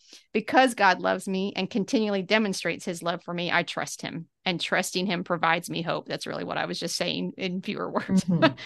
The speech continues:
Speaker 1: <laughs> And I put that he is my refuge. We've talked about that. When I remember to run to him in trouble, he reminds me of his faithfulness. So,
Speaker 2: Yeah.
Speaker 1: and step four is to identify the lie of the enemy. We need to call this out because how
Speaker 2: Mm.
Speaker 1: often we live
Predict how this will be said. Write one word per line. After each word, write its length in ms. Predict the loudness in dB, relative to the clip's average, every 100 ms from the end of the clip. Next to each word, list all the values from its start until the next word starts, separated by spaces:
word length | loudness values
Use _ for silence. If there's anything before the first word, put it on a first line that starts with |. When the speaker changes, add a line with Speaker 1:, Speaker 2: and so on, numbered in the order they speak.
| -14
Speaker 1:
<laughs> 260 | -16 -8 2
And 120 | 4
I 80 | 6
put 200 | 6 6
that 80 | 6
he 80 |
is 100 | 6
my 140 | 6 6
refuge. 500 | 6 4 2 -4 -2
We've 140 | -4
talked 240 | 0 0 0
about 240 | -4 -2
that. 200 | -2 0
When 100 | 2
I 100 | 2
remember 520 | 4 2 4 4 4 0
to 160 | -2
run 320 | 0 2 4 2
to 120 | 0
him 180 | 0 0
in 120 | 0
trouble, 480 | -2 -2 -2 -4 -6 _ _ _
he 140 | 0
reminds 460 | 2 2 0 -2 -4
me 140 | -4
of 100 | -4
his 200 | -6 -8
faithfulness. 800 | -8 -10 -12 -12 -12 -12 -14 -18 _ _ _ _ _ _ _ _ _ _ -18
So, 320 | -14 -14 -12
Speaker 2:
Yeah. 80 | -14 -16 -20 _ _ _ -4
Speaker 1:
and 100 | 4
step 260 | 4 4
four 200 | 4 4
is 100 | 4
to 80 | 2
identify 460 | 2 2 2 2 2
the 80 |
lie 180 | 2 2
of 100 | 2
the 100 | -2
enemy. 260 | -2 0 2
We 140 | 2
need 240 | 2 2 0
to 60 |
call 340 | 2 4 6 6
this 220 | 2 2
out 400 | 4 6 4 2 -6 -8
because 960 | -10 0 4 4 4 2 0 -2 -2 2
how 260 | 6 6
Speaker 2:
Mm. 40 | 8
Speaker 1:
often 440 | 6 4 2 2
we 200 | 2 0
live 480 | 2 2 2 0 -6